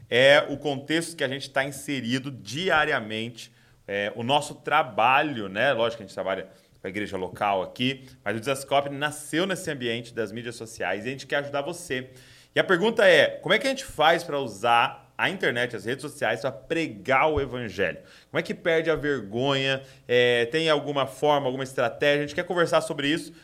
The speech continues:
pra ativar você, te incentivar ou te ajudar a expandir ainda mais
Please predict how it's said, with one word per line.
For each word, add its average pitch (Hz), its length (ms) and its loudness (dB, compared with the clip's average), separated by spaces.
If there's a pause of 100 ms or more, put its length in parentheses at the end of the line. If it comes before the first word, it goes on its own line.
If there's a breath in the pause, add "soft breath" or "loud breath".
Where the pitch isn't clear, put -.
(160 loud breath)
pra 147 200 2
ativar 175 720 6
você, 156 380 -2
te 156 140 -6
incentivar 180 760 0
ou 233 220 6
te - 160 -4
ajudar 170 840 0
a 123 100 -4
expandir 135 520 -4
ainda 139 240 -2
mais 131 380 -2